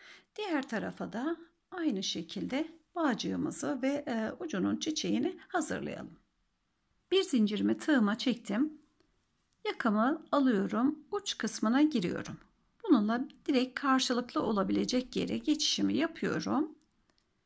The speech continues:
Sabitliyorum. İpimi şöyle alta alarak tekrar buraya bir daha girip sık iğnemle burayı sabitliyorum ve başlıyorum. Karşı taraftaki ördüğümüz ya zincirle birebir eşit ya biraz daha uzun, kısa.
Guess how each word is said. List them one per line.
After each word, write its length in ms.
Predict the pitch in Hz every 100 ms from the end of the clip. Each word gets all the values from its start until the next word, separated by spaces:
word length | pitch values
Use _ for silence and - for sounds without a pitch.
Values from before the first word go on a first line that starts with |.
| _ _ _ _
Sabitliyorum. 1120 | - 427 330 208 - 202 170 175 254 311 311 -
İpimi 320 | 311 262 233
şöyle 360 | - 220 202
alta 360 | - 226 214 214
alarak 480 | 202 196 185 226 -
tekrar 520 | 311 302 - 175 185
buraya 340 | 208 196 214
bir 220 | 233 254 190
daha 220 | 185 196
girip 560 | 185 196 202 277 311 - - - _
sık 280 | - - -
iğnemle 480 | 220 202 185 214 226
burayı 240 | 214 202
sabitliyorum 840 | 202 220 202 196 - 202 196 247 269
ve 140 | 330
başlıyorum. 800 | 311 262 - 190 190 196 294 311 - - - -
Karşı 320 | - 403 392 -
taraftaki 600 | 262 226 - 196 226 262
ördüğümüz 880 | 233 208 185 202 202 254 277 - - - -
ya 120 | 359
zincirle 680 | 302 294 262 254 233 233 214
birebir 400 | 240 190 196 -
eşit 360 | 196 262 -
ya 140 | 403 262
biraz 320 | 269 202 190
daha 220 | 214 214
uzun, 340 | 208 190 220
kısa. 500 | 254 - - - 254